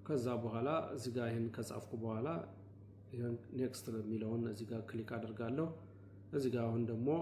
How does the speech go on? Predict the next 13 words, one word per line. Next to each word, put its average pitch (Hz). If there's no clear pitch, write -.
የል-፣ 120
ልደታችሁን 120
አስቀምጡ 113
ይላል። 143
ይሄንን 117
እንደዚህ 107
ያደረኩት፣ 110
እ፣ 120
ልደት 110
ለምሳሌ፣ 113
እ፣ 110
ስንት 117
ልበለው? 113